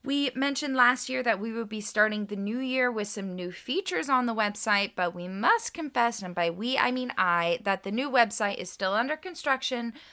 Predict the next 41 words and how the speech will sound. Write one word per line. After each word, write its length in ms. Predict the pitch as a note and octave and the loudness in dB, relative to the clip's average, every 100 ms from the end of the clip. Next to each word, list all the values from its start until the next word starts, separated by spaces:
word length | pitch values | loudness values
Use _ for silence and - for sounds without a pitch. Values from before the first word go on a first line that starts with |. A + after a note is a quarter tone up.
| - - | -20 -2
but 540 | A3+ B3+ G3+ G#3 - G3+ | 4 6 6 2 0 2
of 180 | G#3+ | 2
her 160 | A3 B3+ | 2 -2
story 320 | B3 G#3+ G3+ | 0 -2 0
dot 240 | F#3+ E3+ - | 2 0 0
com 300 | F#3+ F#3+ F3 | 0 0 -2
is 80 | |
still 240 | - F#3 E3+ | -4 -2 0
up 180 | F#3 F3+ | 0 -2
and 140 | F#3 | 0
running 340 | G3+ G#3 G3+ F3+ | 2 2 0 -2
with 160 | F3 - | -4 2
all 220 | G3+ G3+ | 4 4
of 140 | G3+ F#3+ | 2 0
its 180 | - | -8
usual 440 | G3+ F#3+ F3 F3 E3+ | -8 -8 -4 -2 -2
features. 600 | A3+ G#3+ G#3 F3 E4 - - - - - | -2 -6 -4 -4 -2 -6 -8 -14 -20 -10
So 160 | G3+ | -2
that's 260 | F#3+ G3 - | 6 6 6
still 220 | - G3+ | -2 -2
available 480 | F#3+ F#3 F3 E3+ F3 | 0 0 0 0 -4
for 140 | - | -6
you 100 | F3 | -10
guys 260 | E3 D#3 D#3+ | -6 -6 -8
to 60 | - | -10
go 140 | F2 | -10
and 140 | - G2 | -10 -10
look 160 | - | -4
at. 180 | - - _ _ _ _ _ _ _ _ _ F3+ | -2 -2 _ _ _ _ _ _ _ _ _ 2
Now 220 | E3+ F3+ | 4 8
that 220 | F3+ - | 8 8
all 240 | - A#3+ C4+ | 8 8 8
of 100 | G#3 | 4
that 320 | G3+ E3+ - - | 4 4 2 -2
is 160 | G#3 | -2
out 220 | F3+ F3 | 0 0
of 160 | F3 F#3+ | -4 -4
the 100 | B3 | -4
way, 640 | C#4 G3+ D3+ C#3+ G3 F4+ _ - - - - | 0 -2 -2 -2 -4 -4 _ -20 -20 -20 -4
let's 260 | G3 A3 - | -2 -2 -4
hop 420 | - A#3 D#4+ | 6 6 6